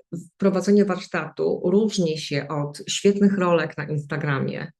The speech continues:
od świetnych postów na Facebooku i od bardzo, bardzo wielu innych strategii, gdzie ludzie widzą cię przez chwilę, coś tam powiesz, jesteś w tłumie ludzi. Tu jesteś sam czy sama, stoisz na podium i robisz to dobrze.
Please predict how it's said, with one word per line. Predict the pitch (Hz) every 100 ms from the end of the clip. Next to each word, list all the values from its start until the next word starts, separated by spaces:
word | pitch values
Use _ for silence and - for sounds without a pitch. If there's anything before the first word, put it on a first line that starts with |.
| _ _ _ _
od | 196 190
świetnych | 214 208 208 208
postów | 190 190 - 160
na | 151 147
Facebooku | 143 139 - 127 - - 202 - _ _ _ -
i | 208
od | 208 175 175
bardzo, | 220 254 214 214
bardzo | 180 196 190 185 170
wielu | 170 214 226 214
innych | 196 202 202
strategii, | - 190 190 170 160 165 202
gdzie | - 196 190 190 _ _ _ _ _ _ _ -
ludzie | 220 226
widzą | 202 214 208
cię | 208
przez | - 202
chwilę, | - - 208 214 208 214 214 214 214
coś | - 208
tam | - 202 202
powiesz, | 214 202 202
jesteś | 202 196 208
w | -
tłumie | - 202 190
ludzi. | 170 147 147 -
Tu | 196
jesteś | 175 170 165 -
sam | 190 196 247 - -
czy | 277
sama, | 269 196 180 175 175 - _ -
stoisz | - 185 240 247
na | 208
podium | 202 170 165 170 175 190 - _ _ _ _ _ _ _ _ _ _ _ _ _
i | 175
robisz | 147 147 143
to | 143
dobrze. | - - -